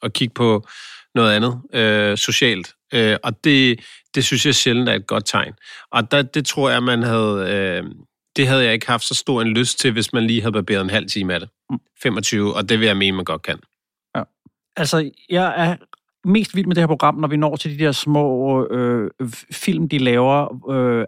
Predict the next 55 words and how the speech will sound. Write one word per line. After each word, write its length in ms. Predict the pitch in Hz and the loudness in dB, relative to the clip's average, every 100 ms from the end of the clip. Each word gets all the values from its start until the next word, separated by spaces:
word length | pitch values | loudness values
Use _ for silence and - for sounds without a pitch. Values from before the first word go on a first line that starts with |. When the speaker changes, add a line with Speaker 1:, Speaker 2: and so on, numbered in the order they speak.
| - | -4
Speaker 2:
af 120 | 147 | -4
byggene, 420 | - 165 - 165 | -2 -2 0 -2
hvor 160 | 135 131 | 0 -2
de 120 | 135 | -2
kommer 300 | - 123 117 | -2 0 0
helt 260 | 107 180 - | -2 -4 -2
tæt 140 | 143 - | -6 -2
på 280 | 151 127 131 | -2 0 0
med, 220 | 135 120 | 2 2
med 140 | 117 | 2
et 60 | 120 | -2
kamera, 460 | - 139 139 123 107 | -2 -2 0 2 2
og 80 | |
man 80 | 117 | 0
ligesom 200 | 120 139 | 0 -2
kommer 180 | 127 120 | 0 2
ind 80 | 127 | 2
i 40 | |
Speaker 1:
Mm. 60 | 107 | 2
Speaker 2:
den 100 | 90 | 0
der 80 | 123 | -2
Lego-verden 680 | 117 123 143 120 117 113 120 | 0 0 0 2 2 2 0
med 80 | |
røg 320 | 113 113 123 120 | 2 2 2 0
og 100 | 120 | -2
lys 480 | 131 131 127 120 | -2 -2 -4 -4
og 180 | 120 120 | -2 -2
lyde 500 | 113 120 120 123 127 | 0 -2 0 0 -2
og 100 | 117 | -4
sådan 100 | - | -4
noget. 140 | 117 - | -4 -2
Og 140 | 123 | -4
der 60 | 147 | -4
synes 240 | - 131 | -4 -4
jeg 80 | 139 | -2
virkelig, 240 | 135 131 | -2 -4
det 40 | 120 | -4
er 20 | |
sådan, 120 | 123 | -2
hvor 100 | 120 | 0
man 120 | 120 120 | 0 0
får 100 | 127 | -4
den 140 | 117 | -2
der 160 | 117 107 | 0 0
wow-oplevelse. 1040 | 104 104 110 123 117 110 113 104 107 117 131 | 0 0 0 0 -4 -6 -6 -6 -6 -6 0
Men 220 | 123 110 - - - - _ _ _ _ _ _ _ - | 0 -2 -8 -20 -20 -20 _ _ _ _ _ _ _ -10
jeg 80 | |
er 100 | 156 | -6
spændt 320 | 131 - 190 160 | -6 0 0 2
på, 140 | 175 | 2
om 100 | 151 | 2
det 120 | 156 | 0
her 100 | 151 | 0
Lego, 460 | 139 131 135 139 156 156 | 2 2 2 2 -4 -4
altså 300 | - 131 135 | -6 -2 0